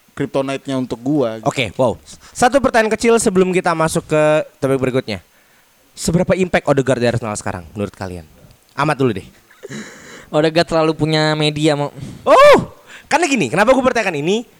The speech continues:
Speaker 2: Kalau
Speaker 1: Kenapa?
Speaker 2: nonton kemarin Arsenal lawan Basel,
Speaker 1: Hmm.
Speaker 2: Odegaard itu bener-bener pure kreator dan heat map-nya itu tersebar satu lapangan.
Speaker 3: Hmm.
Speaker 2: Libero gitu bisa kita
Speaker 3: Hmm.
Speaker 2: bilang. Apakah
Speaker 3: Li-,
Speaker 2: bakal
Speaker 3: libero
Speaker 2: berimpact
Speaker 3: itu
Speaker 2: besar?
Speaker 3: back, Cok.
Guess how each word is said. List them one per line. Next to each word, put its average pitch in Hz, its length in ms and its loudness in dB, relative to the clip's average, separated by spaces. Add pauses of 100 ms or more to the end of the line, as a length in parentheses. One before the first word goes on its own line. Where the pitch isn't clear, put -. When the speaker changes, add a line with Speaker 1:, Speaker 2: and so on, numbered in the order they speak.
Speaker 2:
Kalau 220 180 2
Speaker 1:
Kenapa? 254 100 0
Speaker 2:
nonton 240 160 -2
kemarin 196 300 0
Arsenal 175 300 2
lawan 165 140 2
Basel, 135 360 2 (280)
Speaker 1:
Hmm. 135 320 -6
Speaker 2:
Odegaard 185 460 4
itu 208 140 2
bener-bener 170 680 4
pure 254 460 2
kreator 170 640 0
dan 160 160 0
heat - 300 -2
map-nya 180 300 0
itu 180 120 -6
tersebar 170 340 -2
satu 165 180 0
lapangan. 135 500 0
Speaker 3:
Hmm. 135 420 -6
Speaker 2:
Libero 196 380 6
gitu 160 160 0
bisa 131 100 0
kita 131 160 -2
Speaker 3:
Hmm. 127 100 0
Speaker 2:
bilang. 107 180 -4 (440)
Apakah 208 320 0
Speaker 3:
Li-, 190 60 2
Speaker 2:
bakal 190 160 2
Speaker 3:
libero 220 100 0 (140)
Speaker 2:
berimpact 220 160 2
Speaker 3:
itu - 80 0
Speaker 2:
besar? 240 160 -2
Speaker 3:
back, 247 200 4
Cok. 175 160 0